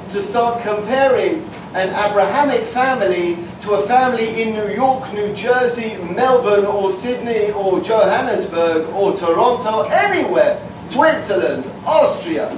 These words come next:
wherever you're from. You can't possibly compare. We have no idea of what the dynamics are here,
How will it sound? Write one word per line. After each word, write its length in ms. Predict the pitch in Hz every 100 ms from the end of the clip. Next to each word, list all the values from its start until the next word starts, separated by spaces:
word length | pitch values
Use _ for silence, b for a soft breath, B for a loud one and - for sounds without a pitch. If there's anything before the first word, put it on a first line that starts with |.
| - 196
wherever 540 | 233 240 294 - 233
you're 180 | 202 -
from. 240 | - 131 113 - - - - - -
You 100 | 214
can't 360 | 220 254 262 254
possibly 600 | - 302 294 277 247 247 -
compare. 680 | - 233 233 269 - - - - - - - - - - -
We 120 | 269
have 220 | 254 269
no 360 | 269 330 330 320
idea 680 | 311 - 330 349 226 - -
of 140 | -
what 180 | 214 208
the 100 | 180
dynamics 600 | 185 185 185 160 147 -
are 240 | 131 123
here, 280 | 123 139 -